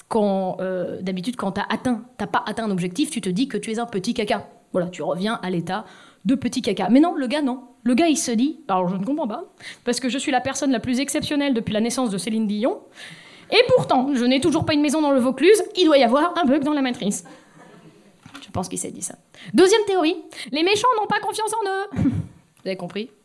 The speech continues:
J'ai mis en majuscule. Alors, les méchants n'auraient pas confiance en eux, et ce serait pour ça qu'ils sont méchants. Pour moi, c'est juste des gros bébés qui n'ont pas confiance. Par exemple, Hitler et les Beaux-Arts. <laughs>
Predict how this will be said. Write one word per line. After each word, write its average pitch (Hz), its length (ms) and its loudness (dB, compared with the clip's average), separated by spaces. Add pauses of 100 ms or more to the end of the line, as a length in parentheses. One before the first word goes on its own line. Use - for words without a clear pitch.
J'ai 196 100 -4
mis 196 80 0
en 190 40 -2
majuscule. 180 360 -4 (1800)
Alors, 269 420 8 (220)
les 269 180 8
méchants 294 580 2
n'auraient 220 340 2
pas 269 200 2
confiance 226 300 -2
en 190 80 -2
eux, 208 160 -2
et 220 80 -6
ce 233 100 -4
serait 208 160 -6
pour - 180 -6
ça 247 200 -2 (160)
qu'ils 196 180 -2
sont 254 140 0
méchants. 196 340 -2 (1120)
Pour 196 120 0
moi, 226 120 4
c'est 262 160 -2
juste 240 200 0
des 196 120 0
gros 196 180 0
bébés 190 380 -2
qui 285 120 0
n'ont 226 120 2
pas 240 100 -4
confiance. - 360 -6
Par 208 120 0
exemple, 277 300 0
Hitler 254 320 0
et - 20 -2
les 254 80 -2
Beaux-Arts. 202 420 -6 (840)
<laughs> - 180 -8